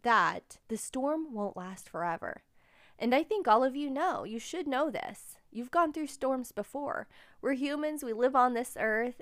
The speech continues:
and we have storms to walk through from time to time. And you should know from your past experience that it doesn't last forever. Storms never last forever.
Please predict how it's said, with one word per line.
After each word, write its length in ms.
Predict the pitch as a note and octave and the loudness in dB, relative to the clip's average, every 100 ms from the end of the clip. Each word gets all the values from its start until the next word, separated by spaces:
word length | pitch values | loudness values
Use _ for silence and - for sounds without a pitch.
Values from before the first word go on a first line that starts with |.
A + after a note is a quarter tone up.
| - | -12
and 400 | G3+ G3+ G3+ G3+ - | -6 -4 -4 -6 -6
we 80 | C#4 | -4
have 240 | D#4+ F#4 | -2 -4
storms 340 | - F4 G4+ - | -4 -6 -6 -2
to 80 | |
walk 220 | F3+ D#3+ - | 0 0 -2
through 160 | - | -12
from 180 | - F3 | -10 -12
time 280 | F3 F3 E3+ | -10 -10 -10
to 80 | F3 | -12
time. 420 | F#3 - - F#3+ - - - - | -10 -10 -12 -16 -20 -20 -20 -12
And 220 | G#3+ G#3+ | -8 -6
you 100 | C4 | -6
should 220 | C4+ D4 | -6 -6
know 200 | A#3+ G#3 | 0 0
from 260 | G#3 G#3+ G3+ | 0 -4 -4
your 100 | G#3 | -6
past 440 | G#3 A#3 G#3 - | -6 -4 -4 -6
experience 640 | A#3+ - - A4 G#3 A3 - | -16 -14 -8 -4 -2 -4 -6
that 240 | G3+ - - - _ _ - | -6 -6 -10 -20 _ _ -8
it 140 | B3 | -8
doesn't 320 | A#3 C#4 - | -4 -6 -6
last 320 | - A3+ B3 - | -6 -8 -8 -12
forever. 560 | G#3 A#3+ A#3 - - - _ | -10 -8 -8 -10 -14 -18 _
Storms 540 | - - D4 D#4 C#4 | -12 -2 0 0 -4
never 420 | A#3+ G#3+ A3+ B3 | -4 -2 0 -2
last 400 | A#3 G3 F#3+ - | 0 0 -2 -4
forever. 680 | - - - F3 F3+ - - | -12 -10 -8 -8 -8 -10 -12